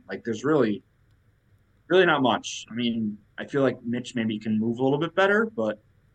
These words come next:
um, I think they're, they're pretty similar. So, yeah, that's probably definitely a Steelers play.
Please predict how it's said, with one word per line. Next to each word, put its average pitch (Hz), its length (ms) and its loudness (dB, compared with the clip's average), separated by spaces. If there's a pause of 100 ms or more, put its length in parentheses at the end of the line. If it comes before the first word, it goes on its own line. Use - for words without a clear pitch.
(300)
um, 104 400 0
I 123 60 0
think 135 160 0
they're, 113 220 0
they're 110 140 -2
pretty 110 200 -4
similar. 98 420 -6
So, 101 340 -4 (380)
yeah, 117 160 4
that's 131 180 2
probably 143 220 2
definitely 123 320 -2
a - 20 -4
Steelers 107 480 -4
play. 113 340 0